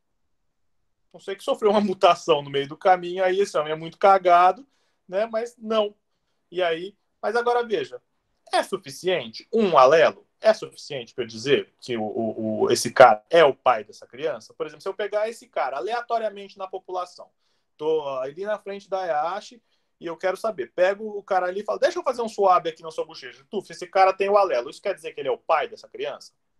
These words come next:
Obviamente que não, tá certo? Então,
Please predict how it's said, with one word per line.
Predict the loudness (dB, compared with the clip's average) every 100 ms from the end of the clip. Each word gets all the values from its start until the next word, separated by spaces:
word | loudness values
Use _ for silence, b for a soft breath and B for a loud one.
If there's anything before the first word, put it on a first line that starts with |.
| _ _ _ _ -14
Obviamente | -10 -8 -8 -10 -16
que | -8
não, | -2 -2 -4 _ _
tá | -20
certo? | -4 0 0 -2 _ b b b b b 0
Então, | 0 0